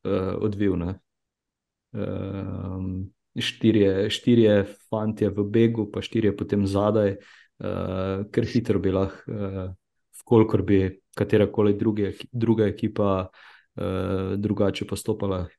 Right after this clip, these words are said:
prišlo do problema, ali pa če bi se slučajno zgodil kak defekt ali pa kaka podobna stvar. Eh, tako da se jim je res tukaj, eh, poklopilo, eh, vse, tako da si, si,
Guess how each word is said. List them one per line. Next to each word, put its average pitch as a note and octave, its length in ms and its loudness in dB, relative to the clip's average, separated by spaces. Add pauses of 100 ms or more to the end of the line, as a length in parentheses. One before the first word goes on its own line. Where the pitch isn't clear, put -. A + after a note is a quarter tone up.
(120)
prišlo - 340 2
do G2+ 140 0
problema, G2+ 380 2
ali F#2 100 0
pa G2 80 -2
če G2 140 -4
bi F#2+ 80 -4
se - 180 -6
slučajno A#2 520 6
zgodil G#2 300 2
kak G#2 200 0
defekt G#2 440 -2
ali F2+ 120 -2
pa F2+ 100 -8
kaka G2+ 280 -4
podobna G2+ 420 2
stvar. G2+ 340 -4 (500)
Eh, F#2+ 480 0
tako - 220 -4
da G2 120 0
se - 140 -2
jim F#2+ 100 4
je G2 60 6
res G2+ 180 6
tukaj, F#2 340 -2
eh, F2+ 420 -2 (100)
poklopilo, F#2+ 600 2 (580)
eh, F2 340 -4
vse, F#2 460 0 (400)
tako F2+ 240 -4
da F2 280 -2 (600)
si, C3 380 6
si, C#3+ 220 0